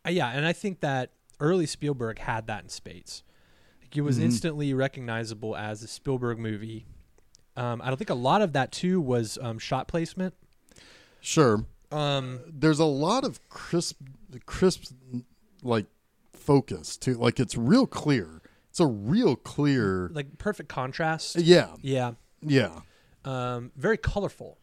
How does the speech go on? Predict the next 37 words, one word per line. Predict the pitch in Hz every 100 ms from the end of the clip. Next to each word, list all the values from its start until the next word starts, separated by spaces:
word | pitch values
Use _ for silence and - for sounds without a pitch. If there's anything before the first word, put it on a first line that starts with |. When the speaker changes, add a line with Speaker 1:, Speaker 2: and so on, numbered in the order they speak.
| _ -
Speaker 2:
Yes. | 180 - - - _ _ -
Speaker 1:
Yeah. | 151 139 113 127 -
Um, | 151 147 147
and | 151
that's | 202 -
another | 151 185 202
thing | 170 131
I | 123
think | 139 -
he | 127
lost | 127 127 - 139
with | -
Kaminsky. | 131 147 170 - 110 98 92
Uh, | 131 117 -
Kaminsky | 147 175 - 175
just | 143
started | - 147 139
kind | - 143
of | 120 - _ - 135 113
bathing | 135 165 165 127
everything | 131 135 - 127
in | 117
this, | 110 - - - - -
in | 135
this | 135
sort | - 165 151
of | 117
washed | 120 139 -
out | 156 113
backlight. | 113 120 - 185 202 - _ _ _ _ - 180 _ -
Like, | 143 -
he's, | - 147
he | 165 147
started | - 208 233
it | 208 170
with, | 156 - 147
um, | 139 131 127 123 123